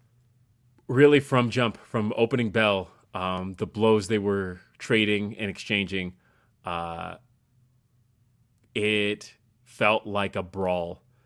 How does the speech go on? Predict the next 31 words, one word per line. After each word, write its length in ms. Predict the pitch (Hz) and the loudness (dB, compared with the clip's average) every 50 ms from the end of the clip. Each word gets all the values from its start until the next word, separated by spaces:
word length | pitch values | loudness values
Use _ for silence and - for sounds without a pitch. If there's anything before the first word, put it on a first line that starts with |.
| _ _ _ - | _ _ _ -8
and 120 | 104 104 | -4 -2
I've 200 | 104 104 98 95 | 0 0 -2 -2
wanted 360 | 98 104 107 104 104 104 95 - | -4 -4 -4 -4 -4 -6 -8 -10
to 60 | - | -14
see 260 | - - - 104 98 87 | -12 -8 -6 -6 -4 -4
that 300 | 95 95 95 95 - - | -4 -4 -6 -6 -8 -10
out 160 | 92 90 92 92 | -8 -8 -8 -8
of 100 | 90 - | -8 -10
Shida 380 | - - - 101 92 98 92 | -10 -8 -8 -6 -6 -6 -8
for 200 | - - 107 95 | -8 -8 -8 -8
a 80 | 90 85 | -8 -8
while. 460 | 82 90 92 92 95 98 101 98 101 - - - _ - | -6 -6 -4 -2 -2 -2 -2 -4 -6 -10 -20 -20 _ -12
I 80 | 107 | -10
think 220 | 92 - 101 95 90 | -6 -6 -6 -6 -6
she 240 | - 120 110 107 107 | -4 -4 -2 -2 -2
was 220 | 104 104 95 90 | -2 -4 -4 -4
bringing 380 | 87 110 110 107 107 107 104 107 | -4 -4 -4 -2 -2 -4 -4 -6
a 80 | 98 | -6
lot 300 | 98 95 98 101 101 101 | -4 -2 -2 0 0 0
of 120 | 95 87 90 | -2 -2 -2
that 240 | 104 101 101 - | 0 0 -2 -2
to 120 | - - 98 | -4 -10 -12
the 60 | 85 | -8
table, 380 | - - 98 98 90 98 98 - | -4 -4 -2 -2 -2 -4 -6 -6
especially 760 | 92 - - 104 95 - - 107 104 101 98 95 95 92 - | -8 -6 -4 -4 -4 -6 -8 -8 -6 -4 -4 -4 -6 -8 -8
in 200 | 104 98 95 95 | -8 -6 -6 -6
the, 400 | 90 92 92 90 90 87 87 - _ _ _ _ _ _ - | -6 -6 -6 -6 -6 -8 -10 -12 _ _ _ _ _ _ -10
um, 560 | - 92 90 87 87 85 85 82 82 82 - - | -6 -6 -6 -4 -6 -8 -10 -10 -12 -14 -18 -16
Serena 360 | - - 113 104 101 101 95 90 | -10 -6 -4 -2 -2 -2 -2 -4
Deeb 220 | 82 98 101 95 | -4 -4 -2 -2
matches. 420 | 101 107 104 101 - 113 110 - | 0 -2 -2 -2 -4 -8 -10 -12